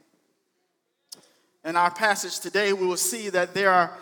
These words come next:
some things that just sort of get in the way. Jesus intended for his message to flow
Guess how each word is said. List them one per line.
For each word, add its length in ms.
some 300
things 460
that 200
just 320
sort 240
of 180
get 140
in 120
the 60
way. 320
Jesus 480
intended 560
for 180
his 220
message 500
to 140
flow 920